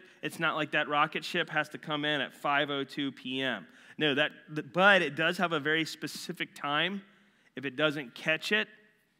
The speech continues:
it's curtains. And Mark is all about, like,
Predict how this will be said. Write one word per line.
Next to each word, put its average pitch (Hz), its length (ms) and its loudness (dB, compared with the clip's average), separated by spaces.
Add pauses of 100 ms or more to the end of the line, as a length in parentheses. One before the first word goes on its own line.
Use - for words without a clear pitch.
(160)
it's - 140 -10
curtains. - 640 -6 (1300)
And 175 160 4
Mark 214 320 6
is 175 100 0
all 190 200 6
about, 170 340 4
like, 143 180 -4